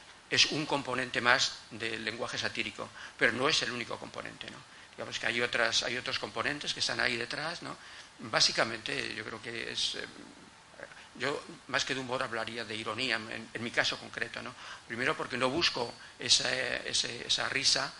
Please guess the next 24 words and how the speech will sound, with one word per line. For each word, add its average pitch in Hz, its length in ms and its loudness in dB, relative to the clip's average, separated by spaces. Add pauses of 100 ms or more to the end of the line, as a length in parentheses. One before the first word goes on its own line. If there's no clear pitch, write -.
(160)
que 123 280 -4
generalmente 120 500 -2
se - 100 -2
asocia 117 400 0
con 113 200 -4
el 113 100 -4
humor 147 240 -2 (600)
y 123 640 0
por, 127 240 -6 (800)
por 131 120 0
una 165 140 8
razón 147 320 2
que 120 120 -4
quizás 123 420 -2
a 107 40 -4
lo 107 60 -4
mejor - 260 -8
viene 110 160 -2
al 107 80 -2
caso 120 220 0
explicar, 127 460 -4
¿no? 120 80 -10 (640)
Pero 113 440 2
bueno, 107 260 -4